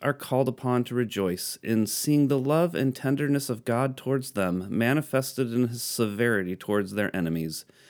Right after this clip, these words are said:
This rejoicing will be the fruit of a perfect holiness and conformity to Christ,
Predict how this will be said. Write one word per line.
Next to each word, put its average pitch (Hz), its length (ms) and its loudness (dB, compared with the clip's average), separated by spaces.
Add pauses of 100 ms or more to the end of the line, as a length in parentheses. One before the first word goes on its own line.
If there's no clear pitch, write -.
(360)
This - 340 0
rejoicing 160 840 2
will 117 100 4
be 123 120 2
the 139 100 0
fruit 151 340 2
of 143 80 0
a 147 80 -2
perfect 160 480 -2
holiness 113 560 2
and 117 140 2
conformity 139 640 0
to 135 120 -12
Christ, - 480 -2